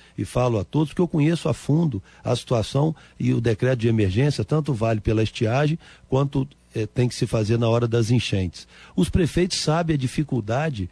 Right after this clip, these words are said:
que é pra se homologar. Vários, vários, quase a totalidade, já foram homologados pelo governo do estado e reconhecido pelo governo federal. Um trabalho nosso do governo do estado,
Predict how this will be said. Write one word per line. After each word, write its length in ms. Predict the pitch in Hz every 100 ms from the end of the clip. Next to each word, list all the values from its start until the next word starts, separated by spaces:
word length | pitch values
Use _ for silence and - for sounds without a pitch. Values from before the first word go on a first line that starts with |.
| _ -
que 80 |
é 60 | 143
pra 160 | 143 147
se 140 | -
homologar. 680 | 143 139 143 131 107 120 123 - - -
Vários, 960 | 113 110 175 196 175 113 95 87 - 117
vários, 580 | 92 139 139 98 80
quase 340 | - 139 160 147
a 60 |
totalidade, 920 | 143 127 - 120 107 92 98 107 107 113 - -
já 180 | 113 117
foram 380 | - 147 160 147
homologados 760 | 135 123 123 104 104 110 110
pelo 240 | - 104 101
governo 360 | 95 95 98
do 40 | 85
estado 400 | - 120 143 139 - -
e 120 | 180
reconhecido 840 | 135 165 220 - 196 151 - 165
pelo 200 | 151 160
governo 340 | 151 135 131 139
federal. 480 | 147 127 113 117 120 - -
Um 80 |
trabalho 460 | 160 151 147 170 175
nosso 640 | 120 110 135 147 - -
do 140 | 90 101
governo 340 | 98 101 101
do 40 |
estado, 380 | 87 - 107 113